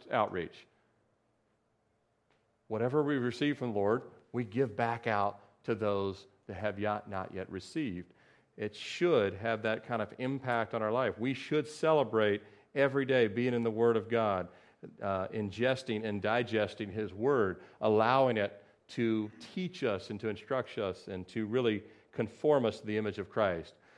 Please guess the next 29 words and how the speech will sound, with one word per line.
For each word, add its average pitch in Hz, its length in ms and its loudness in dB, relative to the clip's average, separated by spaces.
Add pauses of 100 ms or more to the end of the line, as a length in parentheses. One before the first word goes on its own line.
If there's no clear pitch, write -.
(160)
Last, 120 460 4
uh, 110 320 4
last 117 320 2
section, 120 340 0
we'll 104 120 0
close 117 400 2
with 110 180 0
our 104 160 2
reflection. 101 720 -2 (960)
And 107 160 -2
this 123 240 2 (320)
covers 143 380 8
the 120 80 4
lampstand 117 760 4
as 98 140 -4
well 120 240 4
as 107 120 2
the 110 120 -4
altar 120 380 2
of 104 100 0
incense 110 640 0 (380)
and 117 280 4
the 117 120 2
anointing 110 560 0
oil 107 320 4
and 98 80 -2
the 98 80 -2
incenses. 98 800 -4 (420)
Um, 120 460 6